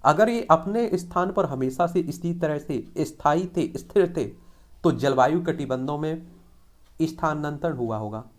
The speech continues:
जलवायु कटिबंध खिसके होंगे, ऊपर नीचे हुए होंगे और फलस्वरूप कभी गर्मी, कभी शीत, कभी उष्ण और कभी उष्णार्ध प्रकार की जलवायु का विस्तार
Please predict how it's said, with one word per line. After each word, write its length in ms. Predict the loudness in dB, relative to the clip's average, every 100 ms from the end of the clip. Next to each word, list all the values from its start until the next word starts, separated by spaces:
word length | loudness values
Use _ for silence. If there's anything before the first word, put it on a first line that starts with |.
| -16
जलवायु 480 | -2 2 4 2 2
कटिबंध 400 | -4 -2 -4 -4
खिसके 360 | -6 -8 -4 -4
होंगे, 320 | -4 -8 -10 -16 -6
ऊपर 240 | 0 2 2
नीचे 420 | 0 -2 -4 -6 2 6
हुए 140 | 6
होंगे 380 | 4 -4 -8 -10 -16 -20 -20 -20 -20 -20 4
और 160 | 4 8
फलस्वरूप 460 | 8 8 2 4 4
कभी 240 | 2 2
गर्मी, 360 | 2 2 2 0
कभी 260 | 0 -2
शीत, 320 | -2 -2 0 0
कभी 200 | -2 -4
उष्ण 260 | -4 -2 -2
और 120 | 0
कभी 320 | -2 -2 -6 -10 -20 -12 -4
उष्णार्ध 520 | -2 0 2 4 2
प्रकार 340 | -2 0 0
की 120 | 0 -4
जलवायु 460 | -4 -2 -2 -4 -8 -20 -2
का 60 | -2
विस्तार 560 | 0 -4 -4 -4 -6